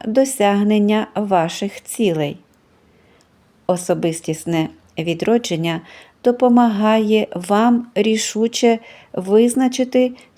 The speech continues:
та досягти своїх цілей. Перша фаза особистісного відродження — це самопізнання. Це передбачає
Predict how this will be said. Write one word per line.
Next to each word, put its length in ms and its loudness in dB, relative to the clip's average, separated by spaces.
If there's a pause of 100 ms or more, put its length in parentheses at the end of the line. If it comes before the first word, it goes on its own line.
(120)
та 420 2
досягти 960 0 (100)
своїх 840 -4 (260)
цілей. 640 -2 (2250)
Перша 480 2
фаза 640 0
особистісного 1160 -2 (100)
відродження — 840 0 (440)
це 400 2 (120)
самопізнання. 1500 0 (920)
Це 460 -2 (240)
передбачає 1000 0